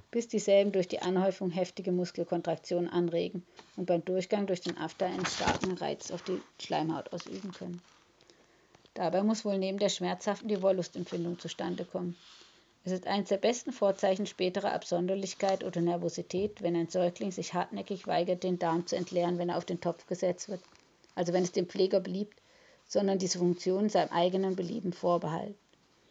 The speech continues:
Genau, ähm, das hat den Nazis sicher auch nicht gefallen. Schließlich scheißt ein guter Deutscher, wenn er den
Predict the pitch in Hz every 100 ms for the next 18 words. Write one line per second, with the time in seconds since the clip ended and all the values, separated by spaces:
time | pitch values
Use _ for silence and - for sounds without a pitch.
0 | _ _ _ _ _ _ - - _ _
1 | - _ _ - 202 190 160 160 170 -
2 | 220 220 202 196 196 - - _ - -
3 | - - _ _ 190 180 190 175 180 180
4 | 165 185 175 185 - - 233 247 240 -
5 | 202 202 196 190 - 180 175 190 180 -
6 | 180 185 - 185 185 180 185 180 190 196
7 | - 190 180 175 196 196 - 202